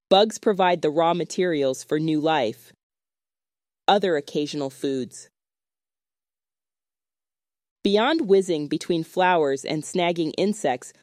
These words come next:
hummingbirds have a couple of other tricks up their sleeve for acquiring sustenance. Sipping tree sap provides an early springtime source of sugar before flowers bloom. Licking pollen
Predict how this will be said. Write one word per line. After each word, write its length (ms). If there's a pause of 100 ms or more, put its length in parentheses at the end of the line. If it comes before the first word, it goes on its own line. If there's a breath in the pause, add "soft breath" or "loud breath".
(120)
hummingbirds 600
have 180
a 40
couple 360
of 120
other 240
tricks 360
up 160
their 100
sleeve 420
for 200
acquiring 500
sustenance. 800 (320)
Sipping 440
tree 280
sap 460 (460)
provides 520
an 180
early 300
springtime 640
source 360
of 80
sugar 380
before 380
flowers 500
bloom. 460 (760)
Licking 380
pollen 580